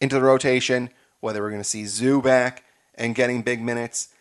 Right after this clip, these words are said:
And we talked about Pat Beverley, and Joey put out a video, um, Joey Lynn underscore on Twitter, and he talked about how Pat Bev has just been the only guy that's been able to slow down Donovan Mitchell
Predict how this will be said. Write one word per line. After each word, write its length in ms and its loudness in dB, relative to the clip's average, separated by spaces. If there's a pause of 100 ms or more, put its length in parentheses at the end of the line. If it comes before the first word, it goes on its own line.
(300)
And 240 4
we 80 0
talked 320 0
about 280 2
Pat 220 -4
Beverley, 440 -6
and 120 -2
Joey 280 2
put 180 2
out 140 4
a 40 4
video, 520 -4 (440)
um, 440 -2
Joey 280 0
Lynn 280 -2
underscore 640 0
on 200 -2
Twitter, 440 -6 (460)
and 380 0
he 300 -14
talked 380 2
about 260 4
how 460 -2 (340)
Pat 320 2
Bev 360 6
has 200 -6
just 360 -2
been 340 -6 (520)
the 180 -10 (120)
only 440 4
guy 480 2 (340)
that's 180 -6
been 180 0
able 300 -2
to 100 0
slow 440 -4
down 380 -8
Donovan 540 -2
Mitchell 600 -4